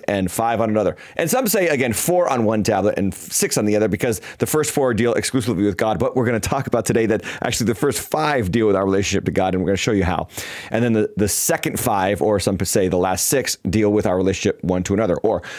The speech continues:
vertical commandments and horizontal commandments. Okay,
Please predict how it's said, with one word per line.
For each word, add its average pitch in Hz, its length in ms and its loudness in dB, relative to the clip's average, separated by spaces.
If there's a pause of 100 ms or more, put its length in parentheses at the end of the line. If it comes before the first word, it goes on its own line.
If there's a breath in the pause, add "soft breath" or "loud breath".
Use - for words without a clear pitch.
(160 loud breath)
vertical 190 800 2
commandments 156 540 0
and 123 220 2
horizontal 104 580 2
commandments. 80 420 -2
Okay, - 220 0